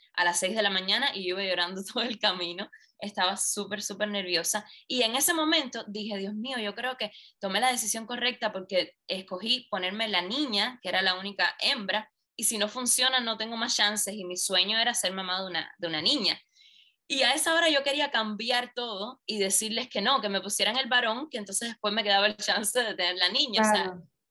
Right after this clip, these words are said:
Speaker 1: algo, eh, horrible, ¿no? No, yo lo puedo explicar mil veces y hasta que tú no vives ese momento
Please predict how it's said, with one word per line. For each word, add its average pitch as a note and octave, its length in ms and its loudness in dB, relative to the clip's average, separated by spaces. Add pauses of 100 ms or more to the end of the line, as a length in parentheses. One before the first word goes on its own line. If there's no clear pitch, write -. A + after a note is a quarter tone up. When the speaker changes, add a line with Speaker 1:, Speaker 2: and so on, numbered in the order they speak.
(140)
Speaker 1:
algo, B3 440 -2 (460)
eh, - 140 -2 (100)
horrible, G3+ 440 -4
¿no? F#3 260 -8 (140)
No, G3 300 -4
yo A3 100 -4
lo B3 120 -2
puedo C4 140 4
explicar A3+ 420 0
mil A3 160 -8
veces A#3+ 300 -4
y G#3+ 100 -2
hasta F#3 200 -6
que F3+ 100 -4
tú F3+ 100 -8
no G#3 140 0
vives G#3+ 240 -2
ese G#3 140 -6
momento G3+ 460 -4